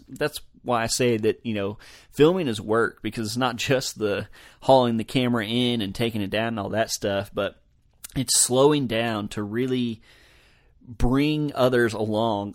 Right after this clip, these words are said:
on your hunt, because that's the whole goal. Like, if you're trying to make a YouTube video or get on T V or whatever,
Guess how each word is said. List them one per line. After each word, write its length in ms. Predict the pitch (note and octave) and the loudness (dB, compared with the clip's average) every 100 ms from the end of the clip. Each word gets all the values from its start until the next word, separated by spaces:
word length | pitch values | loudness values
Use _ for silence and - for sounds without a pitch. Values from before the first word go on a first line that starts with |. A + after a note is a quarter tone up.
| - | 0
on 240 | A2+ A2+ | 0 2
your 140 | G2+ G2 | -2 -6
hunt, 340 | G#2+ F#2+ - | -6 -6 -8
because 280 | G#2 A#2+ A2 | -6 -4 2
that's 240 | C#3+ - | 2 0
the 80 | B2 | -4
whole 240 | B2 A#2 | 0 0
goal. 400 | A2+ G#2 G#2 - | 0 -2 -2 -2
Like, 160 | G2 - | -6 -10
if 100 | G#2 | -6
you're 120 | C3 | -6
trying 260 | - C3 A#2+ | -4 -2 -2
to 60 | |
make 200 | A2+ A#2+ | -2 -2
a 60 | A2 | -4
YouTube 460 | G#2 B2 A#2+ A#2 G#2+ | 0 0 0 -4 -2
video 680 | A2 G#2 G#2 G2 G2+ G2 | -4 -2 -2 -2 -2 -2
or 600 | G#2 - G#2+ G#2 G#2 G#2 - B2 | -6 -2 0 2 0 -4 -10 -2
get 180 | C3 B2+ | 2 2
on 160 | A#2+ | 2
T 220 | - C3 | 0 -2
V 200 | A#2 A2 | 0 -2
or 80 | G#2 | -4
whatever, 540 | A2 A2 A#2 G#2+ G2+ | -4 -2 -4 -4 -6